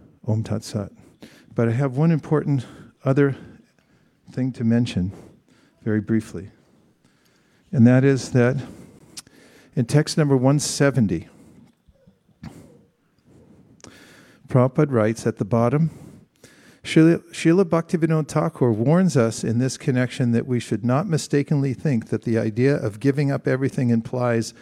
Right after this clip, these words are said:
the renunciation of duties necessary in relation to the body and mind.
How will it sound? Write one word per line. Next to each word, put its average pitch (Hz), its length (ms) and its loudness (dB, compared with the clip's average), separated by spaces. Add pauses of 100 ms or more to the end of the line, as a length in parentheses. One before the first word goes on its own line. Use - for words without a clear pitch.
(340)
the 127 80 0
renunciation 127 800 2
of 104 180 -2
duties 135 500 2
necessary 131 840 0
in 113 120 0
relation 123 600 0 (380)
to 127 120 0
the 107 100 0
body 120 440 0
and 117 200 4
mind. 101 460 0